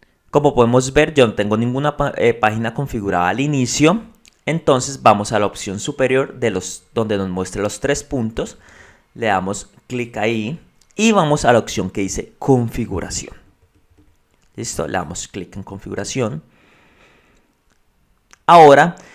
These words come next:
en la barra lateral nos desplazamos un poco hacia abajo en esta parte, hasta la última opción, cu-, la cual dice al abrir el navegador,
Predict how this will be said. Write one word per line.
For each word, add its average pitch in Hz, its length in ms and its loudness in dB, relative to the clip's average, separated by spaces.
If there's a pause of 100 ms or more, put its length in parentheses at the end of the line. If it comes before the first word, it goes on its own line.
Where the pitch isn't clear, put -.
(400)
en 160 120 -2
la 135 120 6
barra 147 240 6
lateral 135 640 2
nos 135 180 2
desplazamos 107 720 -2
un 143 220 -6
poco 123 320 -2
hacia 156 260 0
abajo 127 420 4
en 107 140 -6
esta 117 320 -8
parte, 104 420 -6 (1800)
hasta 104 300 -10
la 92 80 -8
última 110 800 -6
opción, - 600 -6 (180)
cu-, - 220 -12
la 104 200 -6
cual 87 220 -6
dice 110 480 -10
al 110 200 -2
abrir 110 320 -2
el 165 160 -4
navegador, 104 680 0